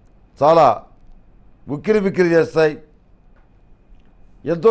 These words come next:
కాలంగా ఉన్నటువంటి సమస్యలు కూడా తీరిపోతాయి. వివాహాది శుభకార్యాలు ఘనాతిఘనంగా చేయగలుగుతారు. మీ స్థాయిని, మీ స్థానాన్ని పెంచుకునే విధంగా వివాహ సం-, వివాహ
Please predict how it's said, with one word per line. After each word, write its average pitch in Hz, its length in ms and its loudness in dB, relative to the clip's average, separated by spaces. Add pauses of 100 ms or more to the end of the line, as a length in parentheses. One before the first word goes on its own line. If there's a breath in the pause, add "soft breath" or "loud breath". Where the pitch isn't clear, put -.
కాలంగా 214 380 2
ఉన్నటువంటి 180 480 -2 (400)
సమస్యలు 175 440 -2
కూడా 170 140 4 (300)
తీరిపోతాయి. 151 560 -2 (1300)
వివాహాది 170 500 2 (260)
శుభకార్యాలు 165 600 0 (480)
ఘనాతిఘనంగా 175 800 0
చేయగలుగుతారు. 139 560 -4 (1000)
మీ 143 100 -6 (100)
స్థాయిని, 190 460 2
మీ 170 60 -2 (100)
స్థానాన్ని 165 520 0 (840)
పెంచుకునే 208 520 -2
విధంగా 165 340 0 (1300)
వివాహ 214 260 4 (120)
సం-, 185 220 -6 (140)
వివాహ 220 260 2